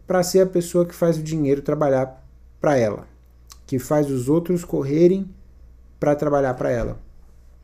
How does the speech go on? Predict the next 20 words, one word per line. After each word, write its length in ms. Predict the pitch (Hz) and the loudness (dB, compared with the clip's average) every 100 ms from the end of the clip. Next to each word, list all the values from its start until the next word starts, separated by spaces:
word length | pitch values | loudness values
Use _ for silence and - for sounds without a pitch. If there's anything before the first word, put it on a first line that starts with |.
| - - | -20 -10
E 520 | 151 135 135 135 131 131 | -4 0 0 2 0 0
quando 280 | 165 160 143 | 2 2 2
você 240 | 147 143 | -2 -2
consegue 680 | 151 139 139 139 151 156 180 | -4 -4 -4 -2 2 6 6
isso, 320 | 175 - 120 - - - - - - | 4 -4 -14 -16 -20 -20 -20 -18 -6
aí 320 | 147 151 165 | 0 2 2
sim 300 | - 175 151 | 0 0 0
você 640 | 135 139 - 139 131 123 - - - | -2 -4 -4 0 0 0 -4 -20 -6
deixou 420 | 120 123 - 208 | -2 0 4 6
de 80 | 180 | 4
ser 280 | - 170 165 | 2 2 4
uma 240 | 156 151 | 0 -4
peça 540 | 131 - 170 185 180 190 | -2 4 6 6 2 -2
pra 200 | - 165 | -2 -4
ser 140 | - | -2
um 120 | 165 | -2
jogador 720 | 147 175 170 143 143 160 156 175 | 4 4 4 0 0 -2 -6 -8
desse 360 | 143 147 - | -4 -2 -4
grande 360 | 139 143 147 147 | -4 -2 -2 -2
jogo. 420 | 131 135 110 | 0 0 0